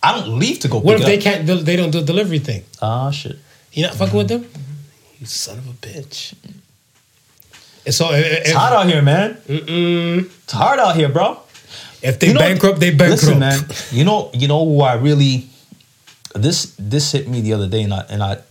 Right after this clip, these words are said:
Speaker 1: thought about it. Homeless people who beg for money.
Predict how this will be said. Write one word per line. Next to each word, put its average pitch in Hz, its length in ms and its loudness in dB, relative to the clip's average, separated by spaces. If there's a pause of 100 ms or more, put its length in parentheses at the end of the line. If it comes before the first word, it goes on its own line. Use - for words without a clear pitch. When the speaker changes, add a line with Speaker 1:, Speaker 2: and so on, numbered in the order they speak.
(720)
Speaker 1:
thought 147 200 2
about 107 320 -2
it. - 120 -12 (2500)
Homeless 208 380 0
people 170 240 -2
who 131 100 -4
beg 120 220 -4
for 110 120 -8
money. 92 280 -10